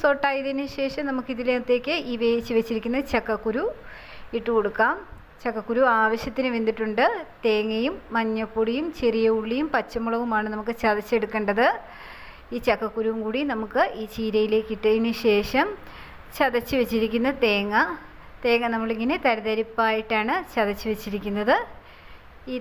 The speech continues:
തേങ്ങ നമുക്കിതിലേക്ക് ചേർത്ത് കൊടുക്കണം. ഇനി നമുക്കിതിലേക്ക് തേങ്ങയും കൂടി ചേർത്ത്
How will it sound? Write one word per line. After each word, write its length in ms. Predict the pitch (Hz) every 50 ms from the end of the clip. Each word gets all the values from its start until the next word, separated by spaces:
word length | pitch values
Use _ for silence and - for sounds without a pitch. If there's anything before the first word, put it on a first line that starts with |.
| 254
തേങ്ങ 280 | 240 220 214 208 208 220 277 392 480 - - - 254 - -
നമുക്കിതിലേക്ക് 720 | 240 233 226 233 240 220 214 214 214 208 208 208 - 269 370 440 392 359 - - -
ചേർത്ത് 340 | - 233 220 214 208 202 226 208
കൊടുക്കണം. 420 | 202 208 202 196 202 202 214 269 - 440 - - - - - - - - - - - - - - - - - - - - - - - - - - - - - - - - - - - - - - - -
ഇനി 120 | 302 370 370
നമുക്കിതിലേക്ക് 560 | 359 359 320 349 349 302 339 339 320 339 381 381 -
തേങ്ങയും 400 | 330 311 311 294 302 302 294 285
കൂടി 140 | 302 285 294 285 -
ചേർത്ത് 280 | 294 285 269 277 277